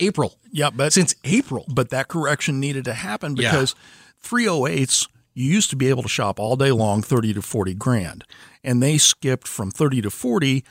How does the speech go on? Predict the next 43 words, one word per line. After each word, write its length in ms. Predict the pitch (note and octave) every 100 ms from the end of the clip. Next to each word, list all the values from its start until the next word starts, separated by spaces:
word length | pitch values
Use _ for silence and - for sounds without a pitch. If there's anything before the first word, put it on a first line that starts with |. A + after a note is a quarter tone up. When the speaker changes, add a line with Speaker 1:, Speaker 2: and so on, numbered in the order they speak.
| -
Speaker 2:
straight 380 | - - C3 -
to 180 | C#3+ A#2
hundred 400 | A#2+ C3+ A#2+ A2
thousand 420 | G2+ F#2 G2+ F2+
dollar 300 | F2 F2 E2+
cars. 460 | - D3+ A2+ G#2+ -
Speaker 1:
Wow. 140 | G#2+ A#2
Speaker 2:
Same 380 | A#2 C#3+ A#2 A#2
car. 480 | - B3 A#2+ E2 -
Car 260 | - A3+
hadn't 320 | E3 B2+ G#2+ -
changed, 380 | C3 G#2+ G2
but 100 | G#2+
the 60 | -
price 400 | - D#3+ C#3 -
did. 320 | G#2+ E2+ - - - - - _
So 160 | - D3
seeing 280 | - B3
that 160 | G3+ D3+
correction 420 | D3+ C#3 - C3
coming 300 | A2 C3+ A2
back 240 | G2 F#2 -
down, 320 | G#2+ F#2+ E2+ _ - - -
if 140 | B2+ F3+
you're 80 |
coming 380 | F3+ F#3+ E3 D#3
down 400 | B2 B2 B2+ B2+
from, 600 | - B2 G#2+ G2 G2 F#2+ - _ _ _ -
you 100 | B2+
know, 120 | A#2+
they'd 220 | G#2+ A#2 -
cooled 260 | F#3 E3+
off 180 | C#3+ C3+
a 40 |
little 200 | A2+ A#2
bit 220 | A2 G#2+ G2
and 80 |
they'd 140 | G2 G#2+
gotten 360 | A2+ G2+ G#2+
down 380 | F#2+ G2 F#2+ F2+ _ _ -
back 260 | C3+ A2+ -
into 220 | A#2+ G#2
the 140 | F#2+